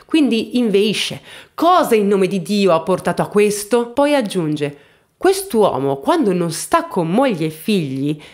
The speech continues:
di notte va in giro per strada. Le famiglie di queste donne vogliono la verità, come tu vorresti sapere."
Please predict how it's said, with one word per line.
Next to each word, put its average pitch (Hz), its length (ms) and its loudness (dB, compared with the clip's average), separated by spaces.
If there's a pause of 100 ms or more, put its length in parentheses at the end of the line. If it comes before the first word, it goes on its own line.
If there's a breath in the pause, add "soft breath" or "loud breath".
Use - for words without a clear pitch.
di 294 240 0
notte 156 720 -2
va 202 120 0
in 233 140 0
giro 277 260 0
per 180 160 -4
strada. 170 520 -2 (240 loud breath)
Le 233 120 0
famiglie 320 340 4
di 214 100 0
queste 262 400 0
donne 170 400 2
vogliono 247 460 2
la 214 120 2
verità, 196 480 0 (240 loud breath)
come 262 460 0
tu 381 340 4
vorresti 285 560 0
sapere." 269 1000 0